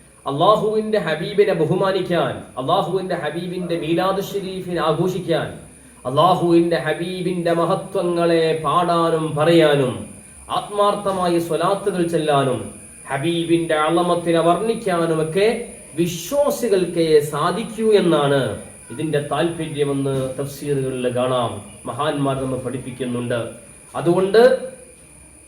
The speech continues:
നബിദിനം ആഘോഷിക്കുന്നത്, മീലാദ് ഷരീഫ് വരുമ്പോൾ സന്തോഷിക്കുന്നത്, റബീഉൽ അവൽ വരുമ്പോഴേക്ക് ആഹ്ലാ-, ആഹ്ലാദിക്കുന്നത് എല്ലാം വിശ്വാസികൾ മാത്രമാണ്. അവർക്ക് മാത്രമേ റബീഉൽ അവൽ കൊണ്ട് ആഹ്ലാദിക്കാനും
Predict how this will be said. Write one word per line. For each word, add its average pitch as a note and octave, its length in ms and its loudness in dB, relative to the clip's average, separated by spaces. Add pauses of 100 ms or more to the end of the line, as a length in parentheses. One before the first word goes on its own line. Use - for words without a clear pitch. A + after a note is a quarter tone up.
(100)
നബിദിനം G#3 520 4
ആഘോഷിക്കുന്നത്, F3+ 1040 4 (380)
മീലാദ് G#3+ 440 4
ഷരീഫ് A#3+ 300 -2
വരുമ്പോൾ G#3+ 480 6
സന്തോഷിക്കുന്നത്, F#3 1080 0 (540)
റബീഉൽ G#3 520 6
അവൽ F#3+ 220 0
വരുമ്പോഴേക്ക് G3 760 4
ആഹ്ലാ-, D#3+ 380 -2
ആഹ്ലാദിക്കുന്നത് F3 1120 0 (180)
എല്ലാം C3 500 -2
വിശ്വാസികൾ C3+ 720 -6
മാത്രമാണ്. C3 840 -4 (320)
അവർക്ക് F#3 440 0
മാത്രമേ A#3+ 760 4 (340)
റബീഉൽ G3 440 4
അവൽ E3+ 280 2
കൊണ്ട് D#3+ 220 2
ആഹ്ലാദിക്കാനും D#3 960 -2